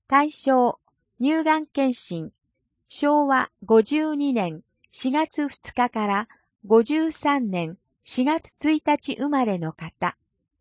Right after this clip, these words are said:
子宮頸がん検診、平成九年四月二日から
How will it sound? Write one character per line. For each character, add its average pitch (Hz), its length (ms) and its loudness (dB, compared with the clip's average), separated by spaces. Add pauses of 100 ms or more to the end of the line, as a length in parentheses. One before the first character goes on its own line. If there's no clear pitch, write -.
(880)
子 - 240 -12
宮 320 200 2
頸 311 300 2
が 294 140 2
ん 294 100 -6
検 269 300 -2
診、 - 380 -10 (680)
平 320 200 2
成 302 380 0 (100)
九 311 240 0
年 185 380 -2
四 - 180 -4
月 294 360 0
二 - 240 -16
日 233 160 0
か 208 180 -4
ら 202 220 -4